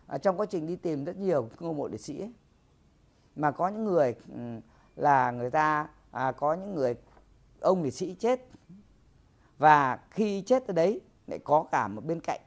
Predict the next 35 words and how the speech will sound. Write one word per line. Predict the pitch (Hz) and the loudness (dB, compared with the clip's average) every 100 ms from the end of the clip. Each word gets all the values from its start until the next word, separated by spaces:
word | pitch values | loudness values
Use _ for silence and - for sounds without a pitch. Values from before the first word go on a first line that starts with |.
| _ - | _ -8
có | 127 139 | -2 0
một | 170 123 | -2 -6
cái, | 131 151 170 - _ - | -6 -6 -8 -14 _ -14
à, | - 131 123 | -6 -4 -4
người | 127 127 120 | -2 0 0
mà | 110 107 107 55 - _ | -2 -8 -10 -14 -20 _
ở | - 92 | -8 -8
phía | - 120 | -8 -10
bên | 151 143 | -10 -8
kia. | 165 156 151 - _ _ _ - | -6 -6 -8 -16 _ _ _ -12
Tức | 190 180 | -8 0
là | 147 123 107 110 _ _ _ _ _ - | 2 2 -2 -12 _ _ _ _ _ -6
nó | 147 165 | -4 0
kể | 147 95 | -2 -2
như | 131 | -6
này, | 151 120 - _ _ _ | -4 -6 -10 _ _ _
tức | 185 | -2
là | 190 139 - - _ _ _ | 2 2 0 -8 _ _ _
khi | - 214 208 | -4 -2 0
mà | 165 | -2
cái | 175 175 | -4 -4
ông | 196 190 185 175 | -6 -6 -8 -6
liệt | 143 - | -6 -6
sĩ | - 196 | -8 -4
này, | 160 120 - _ _ | -4 -4 -10 _ _
à, | - 117 117 | -6 -4 -4
khi | - 202 | -4 -4
lúc | 190 220 | -4 -4
còn | 143 | -4
sống | 147 151 | -2 -4
ấy, | 240 - _ _ _ _ | -6 -14 _ _ _ _
à, | - 117 135 | -4 -2 -2
thì | 156 131 | -4 -2
ông | 165 170 | -2 -2
ấy, | 180 | -8